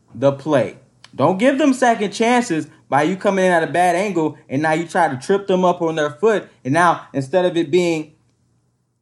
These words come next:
third and eight, now it's first and ten'cause you missed that tackle.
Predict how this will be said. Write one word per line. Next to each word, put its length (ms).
third 460
and 140
eight, 440
now 260
it's 160
first 300
and 100
ten'cause 720
you 100
missed 240
that 220
tackle. 420